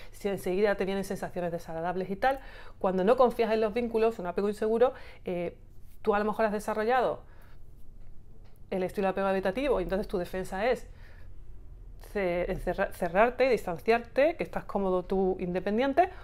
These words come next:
o puede ser que, como he dicho, lo que hagas es, eh, cuando tienes in-, eh, te sientes inseguro, que vayas a intentar buscar reafirmación, que vayas a buscar a,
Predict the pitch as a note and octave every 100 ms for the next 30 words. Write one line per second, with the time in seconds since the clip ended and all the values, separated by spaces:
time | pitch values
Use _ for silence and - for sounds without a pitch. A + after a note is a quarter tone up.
0 | - - E3+ - F3+ G#3+ B3+ - - -
1 | - F3 F3+ G3 C#4 C#4+ - - F#3 F#3
2 | F3 F#3+ F#3 A#3+ D4+ - - - F#3 F3+
3 | E3+ E3 E3+ - - F3 E3 E3 G3+ F3+
4 | G3+ G3 G3+ G3+ G3 F#3+ F#3 - G3+ G3
5 | G#3+ G#3 A3+ D4 F#4 - - - F3 A#3
6 | B3+ A3+ - E3+ E3 A3 A#3+ - - G3+
7 | - A3 B3+ - - F#3+ - F3+ E3 D#3+
8 | - B3+ C#4 C#4 C#4 C4+ - - F3 F#3+
9 | G3 G3 F#3 A3 - F3+